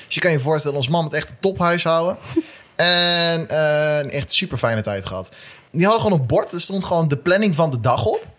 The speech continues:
Speaker 1: Maar dan gebeurde er iets. En het boeit even niet wat, maar er gebeurt iets. Dan hadden wij een soort regel in huis. "Dirk, dit was de oorspronkelijke planning. Dit is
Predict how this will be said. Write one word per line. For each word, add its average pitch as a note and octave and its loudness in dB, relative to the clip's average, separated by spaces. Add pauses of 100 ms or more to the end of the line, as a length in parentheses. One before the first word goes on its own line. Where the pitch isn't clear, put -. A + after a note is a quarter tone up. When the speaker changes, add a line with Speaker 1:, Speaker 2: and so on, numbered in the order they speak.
(360)
Speaker 1:
Maar D#3+ 2
dan F#3+ 2
gebeurde D3+ 0
er G2+ -4
iets. - -8 (280)
En D3 2
het C3 -4
boeit E3 0
even D#3 -4
niet C#3 -4
wat, D3 2
maar C#3 -4
er D3 -2
gebeurt C#3+ 0
iets. G#3+ -6 (360)
Dan D#3+ 2
hadden F#3 4
wij F3 2
een E3+ 0
soort C3+ -2
regel F#3 0
in G3 0
huis. F#3+ -2 (460)
"Dirk, C#3+ 0 (440)
dit B3+ -2 (300)
was - 0
de C3 -8
oorspronkelijke G2+ -4 (100)
planning. D3 0 (640)
Dit B2 -2
is - 0